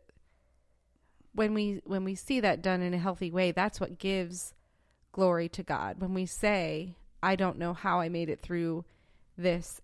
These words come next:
except for the work of Christ in my life," then it, again, it turns the attention onto what Christ is doing and not what we're doing.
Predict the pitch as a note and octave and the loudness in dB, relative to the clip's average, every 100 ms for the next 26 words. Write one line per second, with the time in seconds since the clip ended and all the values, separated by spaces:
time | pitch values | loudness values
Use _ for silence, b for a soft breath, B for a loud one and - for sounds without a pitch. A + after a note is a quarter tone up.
0 | - D#3+ - - G3+ - - - E3+ B2+ | -4 -4 -2 0 0 0 -10 -2 0 0
1 | B2+ - F#3+ _ _ - E3 D#3 - F3 | -4 -8 -10 _ _ -2 0 0 -4 -10
2 | - E3 E3+ - E3+ D#3+ D3+ C#3+ C#3+ E3+ | -4 -2 -2 -8 -6 -4 -2 -2 -4 -8
3 | - - - _ _ _ _ _ _ _ | -14 -20 -20 _ _ _ _ _ _ _
4 | _ _ _ F#3+ A3 G#3+ F#3+ F#3+ F3 C#3+ | _ _ _ 4 8 8 6 2 2 0
5 | - F#3+ - - G#3 F3 G3 E3+ - F#3 | -2 -4 -4 0 0 0 -2 -2 -4 -4
6 | F3+ E3 C#3 E3 - F#3 E3 D#3+ - - | -4 -6 -4 -6 -6 -6 -4 -6 -6 -12
7 | - _ _ _ _ _ - G#3+ F#3 - | -18 _ _ _ _ _ 2 4 4 0
8 | - E3 D3+ E3 D#3 D3 D3 D3+ - E3+ | -6 -6 -4 -4 -4 -4 -8 -10 -10 -6
9 | E3+ D#3+ D3 C#3 _ _ _ _ F#3+ F3+ | -4 -4 -6 -8 _ _ _ _ -4 -4
10 | - F3 E3 D#3+ D3 C3 G#2+ F#3+ | -2 -2 -2 -4 -8 -8 -8 -10